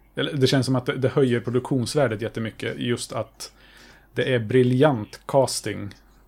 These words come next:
i, i serien vad gäller skådespelarnas utseende.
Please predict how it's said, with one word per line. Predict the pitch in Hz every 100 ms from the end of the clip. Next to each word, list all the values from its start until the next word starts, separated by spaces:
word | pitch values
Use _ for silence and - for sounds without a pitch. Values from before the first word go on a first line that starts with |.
| -
i, | 139 -
i | 131
serien | 127 110 101
vad | 110
gäller | 113 107
skådespelarnas | 104 127 110 104 - 107 110 175
utseende. | 135 - - 135 101 104